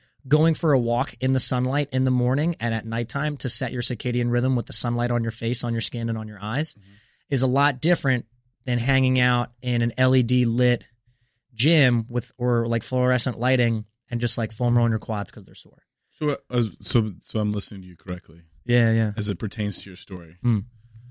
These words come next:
Speaker 2: This is, this is, uh, pre-care instead of not post-care, right? This is like
Speaker 1: Yeah,
Speaker 2: what
Speaker 1: I
Speaker 2: you
Speaker 1: would
Speaker 2: should
Speaker 1: say
Speaker 2: be,
Speaker 1: pre-care.
Speaker 2: what, what you, what you should be doing on a regular basis.
Speaker 1: Yeah.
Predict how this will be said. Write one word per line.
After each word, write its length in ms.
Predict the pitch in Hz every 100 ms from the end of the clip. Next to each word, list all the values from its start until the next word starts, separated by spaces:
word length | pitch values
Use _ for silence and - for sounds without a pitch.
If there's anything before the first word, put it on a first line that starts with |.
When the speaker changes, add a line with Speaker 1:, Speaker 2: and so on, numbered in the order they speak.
| - - _ _ 113
Speaker 2:
This 140 | 104
is, 240 | 113 - - _
this 180 | 127 -
is, 140 | 110
uh, 280 | 107 98 95 - _ _ _ _ _ _ _ _ _
pre-care 720 | 139 127 113 117 95 90 92 - _ _ _ 110
instead 260 | 98 -
of 60 | 98
not 180 | 101 87
post-care, 440 | 110 95 - 80 82
right? 80 | 92
This 120 | 98
is 140 | 110 104
like 160 | 98
Speaker 1:
Yeah, 140 | 143 147
Speaker 2:
what 40 |
Speaker 1:
I 60 | 127
Speaker 2:
you 60 |
Speaker 1:
would 80 | 135
Speaker 2:
should 60 | 117
Speaker 1:
say 100 | 120
Speaker 2:
be, 60 | 117
Speaker 1:
pre-care. 320 | 127 147 101 98
Speaker 2:
what, 100 | 143
what 140 | 131
you, 160 | 151 135
what 100 | 139
you 100 | 139
should 160 | 123 127
be 80 | 113
doing 220 | 117 110
on 100 | 98
a 60 |
regular 340 | 98 95 90 87
basis. 420 | 85 80 - -
Speaker 1:
Yeah. 220 | 117 107